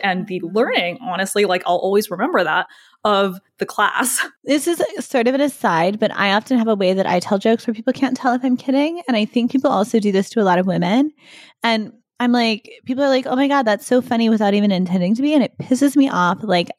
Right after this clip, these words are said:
Speaker 2: nothing else because I'm like, "Yeah, she was fucking being funny 'cause she was trying to be." Like, "You are such an idiot." Like, women a lot of the time are actually way funnier than men. They just aren't making, like, fart jokes.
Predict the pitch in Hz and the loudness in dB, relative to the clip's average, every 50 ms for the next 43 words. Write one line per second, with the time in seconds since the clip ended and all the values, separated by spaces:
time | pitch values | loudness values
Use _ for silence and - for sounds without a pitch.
0 | - - 202 190 185 185 185 180 180 202 269 285 - 359 349 330 277 - 185 180 | -4 0 0 2 2 2 2 2 2 0 0 0 0 0 2 2 2 2 2 0
1 | 175 170 180 190 233 226 - - - - - - - 254 294 302 277 277 262 269 | 2 2 2 0 0 -2 -6 -16 -20 -20 -12 -6 -4 -2 0 0 2 2 2 2
2 | 269 269 262 277 302 311 262 220 - 269 269 247 233 - 294 277 294 277 269 277 | 2 2 0 0 0 0 2 2 2 0 0 0 0 -2 -2 2 2 2 2 2
3 | 277 254 247 247 - 277 254 254 254 247 269 254 - 262 233 254 - - 254 - | 2 2 0 2 0 0 2 2 2 2 0 0 0 0 0 0 -2 -4 -4 -2
4 | 254 254 285 339 359 294 - - 208 208 190 180 175 190 190 190 - _ - - | 0 0 2 4 4 2 2 2 -2 -2 0 0 2 2 2 0 -2 _ -20 -20
5 | - _ - 233 247 262 285 277 - 247 247 233 - 269 247 247 - 311 311 269 | -20 _ -2 2 2 2 2 0 -2 -6 -6 -4 -2 -2 0 0 2 2 0 2
6 | - 240 240 262 277 269 240 180 160 160 - - 220 226 208 202 202 202 _ _ | 2 0 0 2 2 0 0 -2 -4 -6 -8 -4 -2 0 0 0 0 -4 _ _
7 | _ _ _ _ _ _ _ - 226 240 247 269 285 294 269 254 240 220 226 240 | _ _ _ _ _ _ _ -4 0 2 2 2 2 2 2 0 0 0 0 0
8 | 254 254 247 240 254 233 214 202 214 - - 233 208 214 208 202 - 226 214 220 | 0 0 0 0 0 0 0 -2 -2 -2 -2 -2 0 0 -2 -2 0 0 2 2
9 | 220 208 208 202 202 196 190 202 214 214 180 175 175 180 190 190 - 220 185 - | 2 2 2 2 2 2 2 2 0 0 0 -2 -2 -2 -2 -2 -2 -2 0 2
10 | 196 196 208 208 202 196 190 - - _ - 190 202 247 247 240 - - 160 - | 2 2 2 2 2 0 -2 -4 -8 _ 0 2 2 2 0 0 -2 0 2 2
11 | - - 143 - - - 226 - - - - - | 2 0 -2 -4 -8 -10 -14 -16 -16 -16 -18 -20